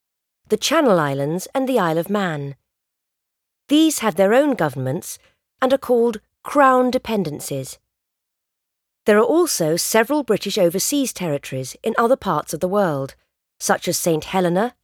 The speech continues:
and the Falkland Islands. They are also linked to the U K, but are not a part of it. The U K is governed by the Parliament,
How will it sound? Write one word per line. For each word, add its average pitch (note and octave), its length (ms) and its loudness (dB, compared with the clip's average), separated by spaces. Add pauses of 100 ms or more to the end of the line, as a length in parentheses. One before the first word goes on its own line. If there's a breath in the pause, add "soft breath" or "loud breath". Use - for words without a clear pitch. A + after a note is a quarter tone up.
and B3 120 -2
the C4 60 0
Falkland G3 500 -2
Islands. B2+ 540 -6 (840)
They B3 100 6
are A#3 80 6
also D4 480 2
linked G3+ 480 0
to - 80 -8
the E3 120 -4
U D#3+ 180 -4
K, C#3 420 -8 (420)
but C4+ 120 4
are C#4+ 40 6
not A#3 220 2
a G#3 60 -4
part G3+ 340 -2
of D3+ 100 -10
it. - 220 -8 (1600)
The G3+ 80 2
U C4+ 200 4
K E3+ 420 0
is D#3 160 -2
governed A3+ 420 0
by B3+ 140 2
the B3+ 80 0
Parliament, D3 580 -4